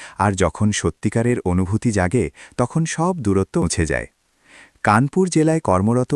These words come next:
একজন সাধারণ সরকারি বিদ্যালয়ের শিক্ষক ছিল অরুণ। তার কাছে না ছিল কোনো উচ্চ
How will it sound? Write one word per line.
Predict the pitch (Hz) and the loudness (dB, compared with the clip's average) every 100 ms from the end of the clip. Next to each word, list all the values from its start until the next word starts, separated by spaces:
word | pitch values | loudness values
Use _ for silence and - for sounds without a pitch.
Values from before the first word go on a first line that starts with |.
| 143 | 0
একজন | 95 90 104 | -2 0 0
সাধারণ | 107 90 82 98 120 | 0 -2 0 0 0
সরকারি | 123 90 80 92 95 | -2 -2 0 0 0
বিদ্যালয়ের | 82 76 90 95 95 | -2 0 0 2 0
শিক্ষক | - 92 - 131 - | -2 -6 -4 -6 -4
ছিল | - 113 127 | -2 -2 -2
অরুণ। | 95 85 69 58 - _ - - - | 0 -2 -2 -6 -14 _ -20 -20 -2
তার | 90 85 | 0 0
কাছে | 95 - 104 | -2 -2 0
না | 85 80 | 2 0
ছিল | - 95 | -2 -2
কোনো | 90 90 90 | 0 0 0
উচ্চ | 87 87 - | -2 -6 -4